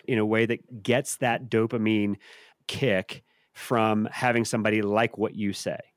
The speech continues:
And to the degree that when you then encounter somebody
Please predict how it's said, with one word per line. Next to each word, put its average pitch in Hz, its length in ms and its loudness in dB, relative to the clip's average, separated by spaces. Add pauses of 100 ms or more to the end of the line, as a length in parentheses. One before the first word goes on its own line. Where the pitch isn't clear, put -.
(160)
And 123 160 2 (420)
to 254 180 4
the 226 120 6
degree 139 380 4
that 92 360 0 (420)
when 151 220 6
you 156 160 8
then 151 160 6
encounter 170 600 0
somebody 104 680 0